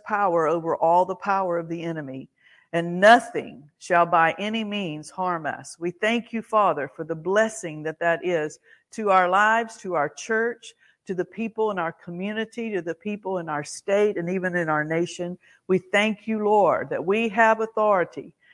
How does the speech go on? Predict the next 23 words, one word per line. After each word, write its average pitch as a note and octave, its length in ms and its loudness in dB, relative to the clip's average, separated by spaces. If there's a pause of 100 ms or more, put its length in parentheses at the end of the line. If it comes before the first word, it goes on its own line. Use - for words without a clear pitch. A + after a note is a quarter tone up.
(160)
as A3 340 10
believers A3+ 800 -6 (400)
over D#3+ 720 2
all G3+ 500 2
the G3 140 -10
power D3+ 680 -4
of D#3+ 220 -6
the D#3 180 -12
enemy. C#3+ 460 -12 (280)
And D#3 120 -6
we E3+ 120 0
thank G#3 380 -2
you A3 100 -6
tonight F#3+ 540 -2
for E3 160 -6
people D#3+ 480 -8
who F3+ 180 -2
are D#3 160 -2
struggling, A3 800 0 (380)
that D#3+ 320 4
they F3 180 4
understand G#3+ 880 -2
this - 440 -6